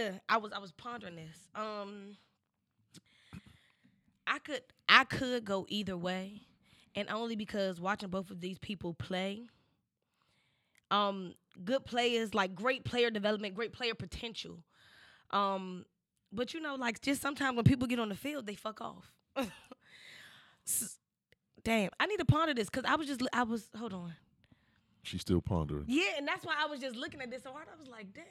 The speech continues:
Speaker 2: I
Speaker 1: that's
Speaker 2: think,
Speaker 1: a good question."
Speaker 2: I think I'm gonna go with Leonard.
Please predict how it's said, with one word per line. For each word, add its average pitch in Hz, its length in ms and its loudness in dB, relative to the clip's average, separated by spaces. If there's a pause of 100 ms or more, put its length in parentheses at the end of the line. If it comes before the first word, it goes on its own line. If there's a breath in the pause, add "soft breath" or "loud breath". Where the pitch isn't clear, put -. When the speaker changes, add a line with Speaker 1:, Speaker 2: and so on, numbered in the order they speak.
(180)
Speaker 2:
I - 40 -4
Speaker 1:
that's 110 120 0
Speaker 2:
think, 113 160 4
Speaker 1:
a - 40 -2 (180)
good - 120 -14
question." - 640 -20
Speaker 2:
I 113 80 2
think 120 180 4
I'm 101 120 6
gonna 92 80 2
go 87 240 4
with 78 140 2 (120)
Leonard. 80 380 2